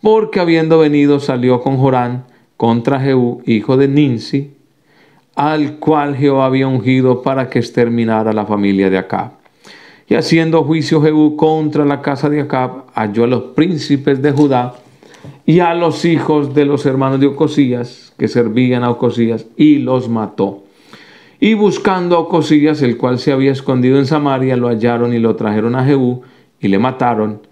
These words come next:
y le dieron sepultura, porque dijeron: "Es hijo de Josafat,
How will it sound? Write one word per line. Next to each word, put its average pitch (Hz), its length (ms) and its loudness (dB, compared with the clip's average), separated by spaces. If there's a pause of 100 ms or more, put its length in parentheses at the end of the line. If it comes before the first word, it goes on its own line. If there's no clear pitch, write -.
(440)
y 190 180 4
le 151 200 2
dieron 135 360 0
sepultura, 131 720 0
porque 120 300 0
dijeron: 143 480 0 (100)
"Es 101 240 -4
hijo 135 240 2
de 151 80 0
Josafat, 151 600 -2